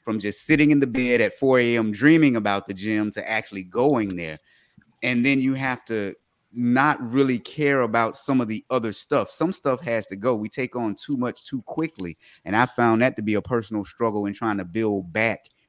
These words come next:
good habits. And once I started small and set small goals, I can celebrate the small things. And then you do it so much, it becomes ingrained, and then you move on to the next thing.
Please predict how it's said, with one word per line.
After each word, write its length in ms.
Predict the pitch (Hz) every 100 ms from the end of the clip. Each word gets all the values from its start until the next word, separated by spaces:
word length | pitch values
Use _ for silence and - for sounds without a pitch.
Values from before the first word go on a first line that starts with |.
| -
good 220 | 98 120
habits. 640 | 110 127 185 101 90 - - _ _ _ _ -
And 240 | 113 113
once 180 | 127 123
I 100 | 113
started 420 | - 113 104 90
small 420 | - 123 151 139
and 180 | 107 98
set 240 | - 104
small 400 | - 117 143 160
goals, 360 | 107 98 98 95
I 100 | 98
can 140 | 98
celebrate 500 | 95 123 110 101 98
the 60 | -
small 440 | - 131 143 120 -
things. 340 | 98 95 98
And 100 | 92
then 120 | 101 101
you 80 | 95
do 220 | 104 120
it 80 | 104
so 240 | - 110
much, 200 | 101 131 _ _ _ _
it 140 | 143 120
becomes 320 | 120 117 104
ingrained, 600 | 101 92 101 101 98 90
and 100 | 92
then 120 | 104 98
you 60 |
move 240 | 95 104 95
on 180 | 92
to 100 | 90
the 80 | 85
next 300 | 90 87 -
thing. 280 | 92 78 73